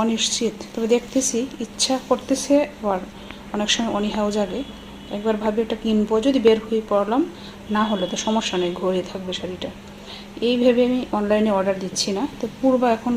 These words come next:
গেছে মামির বাসায়, গিয়ে দেখছে লাল সাদা শাড়িটা আছে তার মামির বাসায়, তো সে শাড়িটা এখন নিয়ে আসছে গিয়ে। ওই যে এই শাড়িটা হচ্ছে, এটা হচ্ছে আঁচলটা, আর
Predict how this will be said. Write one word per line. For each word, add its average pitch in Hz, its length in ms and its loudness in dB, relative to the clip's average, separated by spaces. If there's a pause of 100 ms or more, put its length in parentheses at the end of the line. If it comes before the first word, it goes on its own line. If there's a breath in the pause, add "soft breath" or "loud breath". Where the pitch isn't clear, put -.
গেছে 226 240 0
মামির 226 260 0
বাসায়, 214 320 -2
গিয়ে 208 180 0
দেখছে 208 200 -2 (120)
লাল 208 200 0
সাদা 190 240 -2
শাড়িটা 202 380 -6
আছে - 220 -4
তার 190 100 -4 (120)
মামির 196 280 -6
বাসায়, 220 300 -4 (600 loud breath)
তো 240 60 -8 (100)
সে 226 100 -2 (100)
শাড়িটা 208 280 -4
এখন 180 200 -4
নিয়ে 196 200 -4
আসছে - 280 -2
গিয়ে। - 140 -6 (960)
ওই 196 100 -6
যে 202 140 -6
এই 208 100 -8
শাড়িটা 226 280 -2
হচ্ছে, 202 200 -4
এটা 208 140 0
হচ্ছে 208 220 -4
আঁচলটা, 202 400 -4 (800 loud breath)
আর 185 120 -4